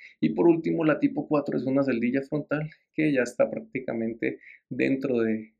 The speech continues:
de ese seno frontal. Se denomina una celdilla frontal aislada o tipo cuatro. Entonces son variantes anatómicas que tenemos que tener también en cuenta.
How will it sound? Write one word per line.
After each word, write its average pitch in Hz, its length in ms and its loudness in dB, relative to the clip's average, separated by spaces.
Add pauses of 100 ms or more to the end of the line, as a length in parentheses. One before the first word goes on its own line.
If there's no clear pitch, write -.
de 113 300 0
ese 110 140 -2
seno 131 300 -4
frontal. 117 480 -2 (320)
Se - 140 -2
denomina 113 440 0
una 127 160 0
celdilla 117 360 0
frontal 117 560 -2
aislada 123 640 0
o 117 120 -4
tipo 113 340 -4
cuatro. - 280 0 (400)
Entonces 113 380 2
son 117 160 -2
variantes 120 380 0
anatómicas 120 600 -4
que - 100 -18
tenemos 113 300 -2
que 110 120 -10
tener 110 320 0
también 110 280 0
en 110 120 0
cuenta. - 260 -8